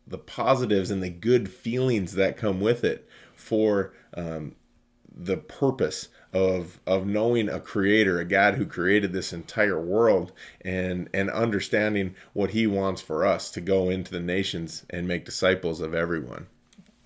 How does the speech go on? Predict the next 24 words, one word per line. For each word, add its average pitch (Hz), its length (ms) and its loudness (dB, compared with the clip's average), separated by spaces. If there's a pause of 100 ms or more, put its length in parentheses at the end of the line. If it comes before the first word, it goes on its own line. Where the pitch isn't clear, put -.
(640)
So, 120 400 6 (420)
uh, 107 340 6 (220)
then 151 220 6
the 143 100 8
last, 135 640 2
the 120 140 4
last 139 300 6
point 143 280 4
where 123 180 8
we 113 80 6
looked 117 280 4
at 104 360 6
with 107 280 0
this, 95 520 0
with 110 120 0
this 110 180 0
idea 101 260 6
of 90 80 2
sacrifice 101 760 2 (300)
was 107 340 6 (280)
we 113 100 0
said 117 240 2
sacrifice 131 640 -4
exchanges 110 680 0